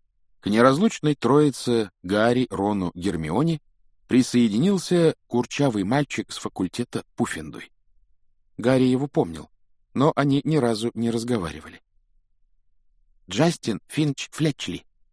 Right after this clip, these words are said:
представился он, приветливо тряся Гарри за руку. «Я вас, конечно, знаю. Ты знаменитый Гарри Поттер. Ты Гермиона Грейнджер, первая по всем предметам». Джастин и ей пожал руку. Гермиона просияла.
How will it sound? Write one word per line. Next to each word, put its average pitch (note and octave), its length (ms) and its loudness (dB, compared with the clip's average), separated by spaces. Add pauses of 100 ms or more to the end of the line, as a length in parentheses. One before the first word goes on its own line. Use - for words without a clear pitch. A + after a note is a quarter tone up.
(300)
представился G2 640 -4
он, C#3 160 0 (240)
приветливо G#2 500 0
тряся G2 340 -4
Гарри F#2+ 260 -4
за F2 200 -6
руку. - 300 -14 (260)
«Я B2+ 140 0
вас, D3 160 2
конечно, C3+ 420 -4
знаю. F#2+ 320 -6 (420)
Ты G3 200 2
знаменитый D3 680 0 (140)
Гарри B2+ 260 2
Поттер. F2+ 420 -8 (520)
Ты E3+ 200 2
Гермиона B2+ 520 2
Грейнджер, A2 480 0 (200)
первая C3 360 2
по A#2+ 120 0
всем B2+ 220 -2
предметам». G2 520 -4 (400)
Джастин G#2 380 -6
и A2 100 -10
ей E2 240 -8
пожал D#2+ 380 -6
руку. - 280 -16 (240)
Гермиона F2 500 -4
просияла. - 580 -10